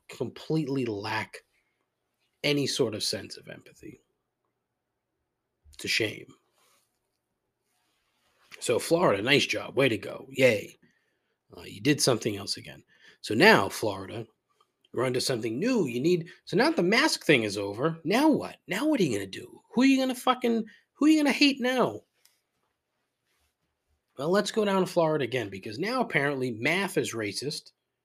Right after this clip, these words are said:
So they're trying to get rid of math somehow. Uh, they've, one county down there just banned fifty books, basically anything,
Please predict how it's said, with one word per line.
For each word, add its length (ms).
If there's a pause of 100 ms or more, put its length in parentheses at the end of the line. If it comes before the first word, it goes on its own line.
(480)
So 260
they're 320 (380)
trying 240
to 80
get 240
rid 160
of 100
math 560 (420)
somehow. 600 (560)
Uh, 480 (340)
they've, 240 (160)
one 320
county 320
down 220
there 140
just 280
banned 380
fifty 480
books, 500 (800)
basically 500
anything, 540